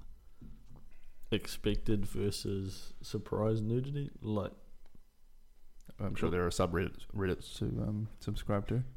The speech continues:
Speaker 1: Oh, no
Speaker 2: after
Speaker 1: doubt,
Speaker 2: the show,
Speaker 1: but
Speaker 2: but no doubt, no doubt, no doubt.
Speaker 1: like,
Speaker 2: Cool.
Speaker 1: like, at three seconds of boob in a movie is worth, you know, like, literal hours of pornography.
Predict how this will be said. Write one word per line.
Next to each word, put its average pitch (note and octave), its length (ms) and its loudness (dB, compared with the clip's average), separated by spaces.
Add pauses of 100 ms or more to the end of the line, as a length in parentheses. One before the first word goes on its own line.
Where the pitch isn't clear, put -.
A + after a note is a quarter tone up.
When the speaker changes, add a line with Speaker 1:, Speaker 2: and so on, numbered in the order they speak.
(100)
Speaker 1:
Oh, - 260 -8
no - 80 -8
Speaker 2:
after - 140 -2
Speaker 1:
doubt, B2+ 160 0
Speaker 2:
the - 60 -2
show, - 180 2
Speaker 1:
but - 60 -4
Speaker 2:
but - 100 -4
no - 120 -2
doubt, - 200 -4
no - 120 -4
doubt, - 220 -4
no - 100 -4
doubt. - 160 -4 (540)
Speaker 1:
like, G#2 280 2
Speaker 2:
Cool. - 160 -4
Speaker 1:
like, G#2+ 180 2
at - 240 -2
three A#2+ 260 4
seconds A2 540 2
of G#2+ 300 2
boob G#2 280 4
in G#2+ 160 4
a G2+ 80 4
movie G#2 540 4 (1000)
is G#2 180 2
worth, G#2 480 4 (220)
you G#2 160 -2
know, G2 280 0
like, G2 220 -2 (240)
literal A2 420 6
hours F#2+ 520 0
of - 160 -10
pornography. G2 680 -4